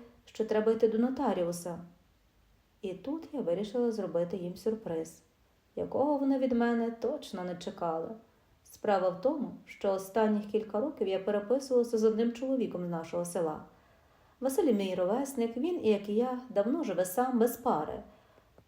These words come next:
Василь зробив мені пропозицію, просить, щоб я більше нікуди не їхала. Кличе мене до себе, у нього теж непоганий будинок,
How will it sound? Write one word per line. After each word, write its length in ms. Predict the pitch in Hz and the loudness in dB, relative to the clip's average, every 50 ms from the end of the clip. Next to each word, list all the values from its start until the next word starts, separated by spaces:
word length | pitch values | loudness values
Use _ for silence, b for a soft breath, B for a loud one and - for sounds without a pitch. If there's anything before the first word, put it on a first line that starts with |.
| _ _ _ _ _ - | _ _ _ _ _ -8
Василь 380 | 196 185 - - - 339 330 | -8 -8 -6 -6 -6 -4 -4
зробив 340 | 240 214 202 185 185 196 190 | -4 -4 -4 -2 -2 -2 -2
мені 200 | 185 185 180 180 | -2 -4 -4 -4
пропозицію, 880 | 175 180 175 170 - 175 170 202 226 262 262 - - 247 240 240 240 240 | -2 -2 -2 -2 -2 -2 0 2 2 2 2 0 2 4 4 4 4 2
просить, 420 | - - 214 214 254 262 - 262 | 0 0 2 2 2 2 0 -6
щоб 240 | 254 - - 247 226 - | -8 -6 -4 -4 2 4
я 100 | 226 220 | 4 4
більше 280 | 214 233 220 - 254 | 4 4 0 0 2
нікуди 320 | 240 240 240 - 247 226 254 | 2 2 4 4 4 4 4
не 120 | 247 269 | 4 2
їхала. 540 | 285 254 214 175 175 - 175 165 170 190 208 - B B B B B B B B _ _ | 2 2 0 0 -2 -2 -4 -4 -4 -6 -8 -12 B B B B B B B B _ _
Кличе 340 | - 226 240 247 240 240 226 | 4 6 6 6 6 4 0
мене 200 | 220 220 220 214 | 2 2 4 4
до 100 | 220 220 | 4 2
себе, 400 | 220 - 311 277 262 180 180 175 175 | 0 0 -2 -2 0 2 2 2 2
у 60 | 196 | 2
нього 240 | 208 214 226 233 247 | 2 2 2 2 0
теж 260 | 254 - 294 240 - | 0 0 -2 -2 -4
непоганий 500 | - 185 180 196 190 196 190 185 185 185 | -6 -6 -4 -2 -2 -2 -2 -4 -4 -4
будинок, 480 | 180 202 208 208 247 254 247 254 254 - | -4 0 4 6 6 6 4 2 -2 -4